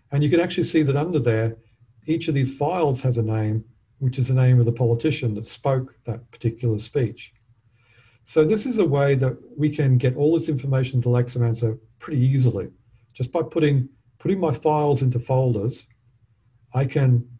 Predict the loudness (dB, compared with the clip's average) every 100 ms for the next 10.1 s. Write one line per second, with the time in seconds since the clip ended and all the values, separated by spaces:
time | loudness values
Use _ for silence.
0 | _ _ _ _ _ _ _ _ _ 0
1 | 2 4 2 0 0 0 2 2 2 0
2 | -2 -4 -8 _ _ _ _ 0 0 2
3 | 2 4 0 0 -2 -2 -8 -18 -20 _
4 | _ 0 2 4 0 -2 -4 -2 -2 -2
5 | -2 -2 -2 -2 -6 _ _ _ _ _
6 | _ -2 2 4 2 -2 _ _ _ -4
7 | -2 2 2 2 0 -2 -2 0 0 0
8 | -2 -2 -2 -4 -6 -6 -2 2 4 4
9 | 2 0 0 0 2 0 0 -2 -4 -6
10 | -14